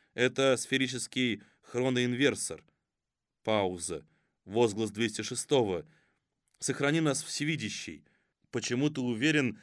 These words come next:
что останавливающие послали за нами хроноинверсор?» спросил сто второй. «Зачем?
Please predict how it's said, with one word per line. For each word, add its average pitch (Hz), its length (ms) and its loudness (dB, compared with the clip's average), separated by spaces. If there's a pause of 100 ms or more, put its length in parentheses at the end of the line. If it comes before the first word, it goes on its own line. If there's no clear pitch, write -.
(120)
что - 220 0
останавливающие 131 920 2
послали 135 480 0
за 123 160 -2
нами 139 480 0 (160)
хроноинверсор?» 143 1040 0 (260)
спросил 113 460 0
сто 117 200 0
второй. 123 400 4
«Зачем? 117 540 -2